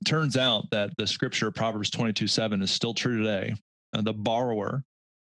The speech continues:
is enslaved to the lender. And Romans thirteen eight says, "Owe no man anything except for the debt to love one another."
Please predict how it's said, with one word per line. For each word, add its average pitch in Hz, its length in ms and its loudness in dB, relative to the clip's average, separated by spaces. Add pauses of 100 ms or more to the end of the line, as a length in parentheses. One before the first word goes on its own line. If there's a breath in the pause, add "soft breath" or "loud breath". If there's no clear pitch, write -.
is 113 180 -2
enslaved 110 680 0
to - 80 0
the 104 80 2
lender. 101 420 0 (640)
And 117 160 2
Romans 131 240 2
thirteen 123 320 2
eight 117 160 0
says, 110 240 0
"Owe 113 200 0
no 110 260 2
man 113 260 2
anything 113 460 2
except 107 360 -2
for 104 100 -2
the 101 100 0
debt 101 260 -2
to - 80 -2
love 104 220 0
one 101 100 0
another." 101 400 -2